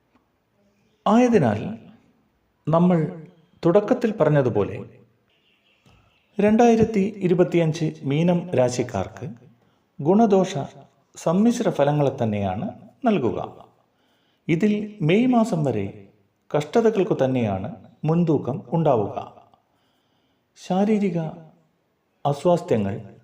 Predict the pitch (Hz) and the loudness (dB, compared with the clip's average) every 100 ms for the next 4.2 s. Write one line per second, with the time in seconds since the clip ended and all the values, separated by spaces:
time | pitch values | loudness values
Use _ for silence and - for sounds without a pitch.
0 | _ _ - 156 170 175 151 151 156 - | _ _ -2 0 0 0 -2 -4 -10 -14
1 | 127 131 123 165 - - 95 - 95 - | -4 -4 0 0 0 -4 -6 -10 -18 -20
2 | _ _ - 123 135 143 110 - - - | _ _ -4 -2 0 -2 -4 -8 -16 -20
3 | _ _ _ _ _ 156 165 202 170 113 | _ _ _ _ _ 0 4 4 2 -2
4 | 98 | -10